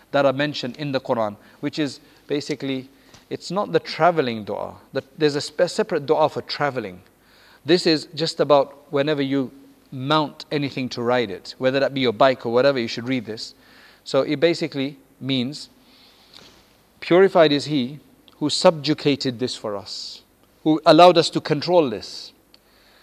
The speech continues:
Animals don't ride bikes, generally, for example, or cars, for that matter.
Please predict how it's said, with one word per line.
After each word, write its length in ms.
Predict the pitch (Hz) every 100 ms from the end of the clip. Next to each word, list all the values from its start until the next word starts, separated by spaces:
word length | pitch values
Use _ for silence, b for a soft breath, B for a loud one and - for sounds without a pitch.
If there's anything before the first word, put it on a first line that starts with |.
| b b b b _
Animals 360 | 151 160 151 127
don't 200 | 143 135
ride 200 | 131 120
bikes, 520 | 139 117 - - - -
generally, 480 | 139 117 110 104 104 _ _ _ _ _
for 140 | - 120
example, 440 | 104 117 104 101 -
or 180 | 139
cars, 520 | - 147 127 104 - -
for 100 | 123
that 160 | 113 117
matter. 320 | 120 -